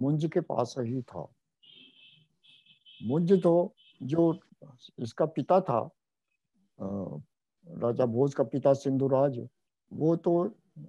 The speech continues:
एक योद्धा था, महान योद्धा था, इसलिए भी हमेशा यात्रा पे रहता था सेनाओं के साथ में। तो ये उसके साथ में था और बड़ा मेधावी था। तो ज्योतिषियों ने बताया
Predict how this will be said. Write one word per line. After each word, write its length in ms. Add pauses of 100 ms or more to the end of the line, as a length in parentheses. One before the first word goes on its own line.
(120)
एक 240
योद्धा 420
था, 180
महान 360
योद्धा 380
था, 260 (440)
इसलिए 360
भी 180
हमेशा 640 (240)
यात्रा 380
पे 200 (200)
रहता 260
था 280
सेनाओं 480
के 120
साथ 240 (120)
में। 100 (1080)
तो 340 (680)
ये 320
उसके 340
साथ 240 (120)
में 100
था 100
और 120
बड़ा 240
मेधावी 560
था। 220 (1700)
तो 320 (240)
ज्योतिषियों 640
ने 120
बताया 480